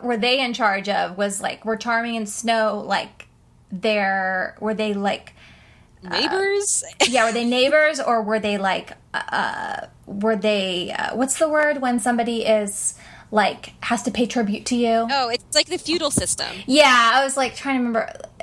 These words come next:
Speaker 1: But, like, I wonder if they had to, you know, if there's a hierarchy in terms of which royals have more power, or
Speaker 2: Yeah,
Speaker 1: if
Speaker 2: it might
Speaker 1: it's
Speaker 2: have
Speaker 1: just
Speaker 2: been,
Speaker 1: different
Speaker 2: like,
Speaker 1: kingdoms, or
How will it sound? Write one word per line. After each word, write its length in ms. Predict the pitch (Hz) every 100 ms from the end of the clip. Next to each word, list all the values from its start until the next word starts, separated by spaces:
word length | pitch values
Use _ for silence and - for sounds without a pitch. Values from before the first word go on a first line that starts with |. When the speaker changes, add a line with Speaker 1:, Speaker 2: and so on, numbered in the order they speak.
| - - - -
Speaker 1:
But, 120 | 254
like, 120 | 269
I 100 | 277
wonder 180 | 277 277
if 160 | 269 233
they 160 | 254
had 280 | 254 240 208
to, 360 | - 240 226 214 - - - - - - - - -
you 180 | 196 247
know, 140 | 226
if 100 | 220
there's 200 | 240 226 220
a 20 |
hierarchy 560 | 269 294 269 262 262
in 80 | 254
terms 240 | 247 233 214
of 140 | 196
which 240 | 233 233
royals 500 | 233 226 226 226 214
have 220 | 214 214 214
more 140 | 214
power, 680 | 220 214 214 208 208 208 -
or 240 | 208 208 190
Speaker 2:
Yeah, 120 | -
Speaker 1:
if 60 |
Speaker 2:
it 40 | 285
might 80 | 330
Speaker 1:
it's 160 | 440 220
Speaker 2:
have 80 | 381
Speaker 1:
just 100 | 349
Speaker 2:
been, 80 |
Speaker 1:
different 160 | 311 254
Speaker 2:
like, 80 | 240
Speaker 1:
kingdoms, 680 | 233 220 214 214 208 208 202
or 180 | -